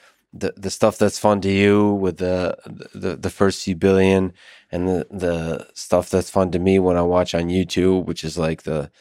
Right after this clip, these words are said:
the lion versus gorilla fights and so on. Uh, but the whole thing is fun. So with all that beautiful variety from the predator and the prey,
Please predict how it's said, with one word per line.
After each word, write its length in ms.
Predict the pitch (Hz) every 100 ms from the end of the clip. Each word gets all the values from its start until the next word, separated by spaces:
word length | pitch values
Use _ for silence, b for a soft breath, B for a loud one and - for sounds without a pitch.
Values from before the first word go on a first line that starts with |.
| b b -
the 100 | 95
lion 440 | 92 90 90 90
versus 320 | 85 82 78
gorilla 520 | 76 90 90 90 90
fights 480 | 85 90 87 85 -
and 160 | 76 76
so 200 | - 85
on. 220 | 87 85 B B B B -
Uh, 480 | 87 90 85 82 64
but 180 | 71 95
the 80 | 95
whole 160 | 120
thing 220 | 113 135 110
is 120 | 92
fun. 260 | - 78
So 140 | 78 90
with 160 | 85 -
all 200 | 110 110
that 220 | 107 85
beautiful 340 | 92 92 -
variety 580 | 80 87 85 85 78 76
from 200 | 73 82
the 60 | 80
predator 420 | - 110 98 95
and 120 | 92
the 60 | 85
prey, 540 | - 101 95 92 87